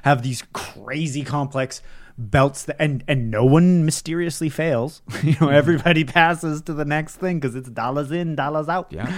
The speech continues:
Speaker 2: One is selfish, one is selfless.
Speaker 1: Right. So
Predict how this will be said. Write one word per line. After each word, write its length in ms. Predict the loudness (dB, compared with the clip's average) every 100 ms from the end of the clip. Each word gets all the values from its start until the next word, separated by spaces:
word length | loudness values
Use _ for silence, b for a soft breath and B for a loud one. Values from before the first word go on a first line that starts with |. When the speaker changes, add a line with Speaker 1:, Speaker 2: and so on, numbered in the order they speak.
| -6 -6
Speaker 2:
One 200 | -4 -4
is 140 | -4
selfish, 560 | -4 -4 -6 -10 -10 -8
one 180 | -8 -8
is 120 | -8
selfless. 640 | -10 -10 -6 -6 -6 -8 2
Speaker 1:
Right. 240 | 4 2 -6 -16 -16 -16 -16 -18 -20 -18 -18 -12
So 380 | -4 -4 -4